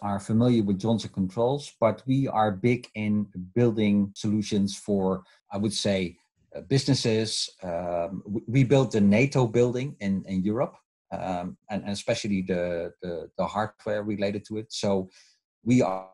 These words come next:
are involved in the security systems to get into the building. We are, um, involved in the fire, uh, systems. We are involved in the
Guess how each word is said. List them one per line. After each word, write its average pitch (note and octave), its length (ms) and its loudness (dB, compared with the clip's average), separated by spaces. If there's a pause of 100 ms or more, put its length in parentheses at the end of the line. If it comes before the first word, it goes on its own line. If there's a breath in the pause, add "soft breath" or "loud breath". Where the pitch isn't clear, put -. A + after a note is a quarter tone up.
(120)
are A#2 160 4
involved A#2 320 0
in A#2 80 2
the A2+ 60 2
security A#2+ 500 -2
systems - 680 -8 (180)
to G#2 160 -6 (160)
get G#2+ 240 0
into G#2+ 260 -2
the G2 100 -2
building. F2+ 540 -2
We G#2+ 140 -2
are, F#2+ 360 -2
um, F#2 580 -2
involved A2 580 0
in G#2 160 0
the G2 160 2
fire, G#2+ 640 0 (480)
uh, F2 880 -6
systems. - 600 -6
We G#2+ 180 2
are G2+ 180 0
involved G#2+ 680 0
in G2+ 260 4
the G2 320 4